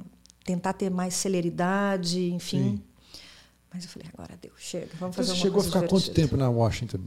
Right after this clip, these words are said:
Speaker 2: eh, State University?
Speaker 1: Eu fiz online.
Speaker 2: Você fez online?
Speaker 1: Eu fiz online.
Speaker 2: Então,
Speaker 1: Foi,
Speaker 2: quanto tempo
Speaker 1: foram
Speaker 2: você
Speaker 1: dois
Speaker 2: fez online?
Speaker 1: anos.
Speaker 2: Dois anos?
Speaker 1: Dois anos.
Speaker 2: Então você acabou o mestrado?
Speaker 1: Sim.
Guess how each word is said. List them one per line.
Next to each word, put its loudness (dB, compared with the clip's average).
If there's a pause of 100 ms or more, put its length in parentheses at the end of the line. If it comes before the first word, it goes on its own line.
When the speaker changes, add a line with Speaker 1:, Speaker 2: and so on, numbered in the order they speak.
(260)
Speaker 2:
eh, 0
State -2
University? -2 (540)
Speaker 1:
Eu -4
fiz -2
online. 0 (280)
Speaker 2:
Você 2
fez 6
online? 2
Speaker 1:
Eu 4
fiz 4
online. 0
Speaker 2:
Então, 4
Speaker 1:
Foi, 6
Speaker 2:
quanto 8
tempo 10
Speaker 1:
foram 10
Speaker 2:
você 6
Speaker 1:
dois 12
Speaker 2:
fez 10
online? 6
Speaker 1:
anos. 2
Speaker 2:
Dois 10
anos? 6
Speaker 1:
Dois -2
anos. 0
Speaker 2:
Então 4
você 6
acabou 8
o 10
mestrado? 4
Speaker 1:
Sim. 0